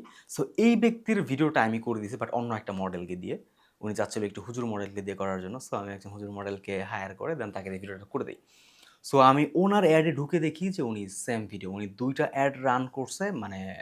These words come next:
দুইটা ক্যাম্পেইন রান করছে। দুইটা ক্যাম্পেইনের মধ্যে একটা ক্যাম্পেইনে ওনার অ্যাড হচ্ছে দশটা।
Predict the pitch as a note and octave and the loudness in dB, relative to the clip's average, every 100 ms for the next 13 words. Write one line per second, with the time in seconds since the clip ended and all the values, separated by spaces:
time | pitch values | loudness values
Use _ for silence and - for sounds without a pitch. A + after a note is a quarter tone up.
0 | - _ _ A2+ A#2+ B2 C3 D3 D3 C3 | -18 _ _ -2 0 0 0 0 2 2
1 | C3+ C#3 - E4 - _ - _ A#2 D#3+ | 2 -2 -4 -8 -10 _ -20 _ -4 2
2 | F#3+ F#3 F3 F3 F3+ F3+ F#3 F3+ - A2+ | 2 4 4 4 2 2 0 -2 -2 -6
3 | - D#3 - _ G#3 G#3 G3+ G3 G3+ G3 | -4 -6 -6 _ 2 4 2 2 2 2
4 | G3 G#3+ D#3+ D3 - C#3+ D#3 C#3 E3 E3+ | 0 0 0 -2 0 2 2 2 -2 0
5 | D3 G#2+ - - | 2 2 2 -8